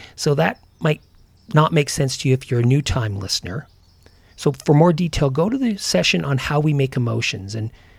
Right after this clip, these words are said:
that'll give you more detail. But just in brief, he-, th-, here's how we make emotions. We have a physical sensation that's very fast, very ambiguous,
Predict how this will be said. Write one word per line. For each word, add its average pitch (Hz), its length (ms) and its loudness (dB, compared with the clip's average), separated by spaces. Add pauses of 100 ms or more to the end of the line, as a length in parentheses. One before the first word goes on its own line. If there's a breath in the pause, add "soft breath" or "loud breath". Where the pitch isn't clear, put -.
(340 soft breath)
that'll 143 200 0
give 139 140 -2
you 135 80 4
more 127 160 4
detail. 120 340 -4
But 127 160 -4
just - 240 -2
in 202 100 4
brief, 139 540 0 (1300)
he-, - 120 -14
th-, - 220 -4
here's 233 220 -2
how 190 140 0
we 170 100 4
make 139 240 2
emotions. 117 400 -2
We 147 80 2
have 131 100 2
a 123 80 0
physical 175 480 -4
sensation 123 760 -2
that's - 160 -14
very 127 200 -6
fast, 113 480 -6
very 110 180 -2
ambiguous, 113 600 -4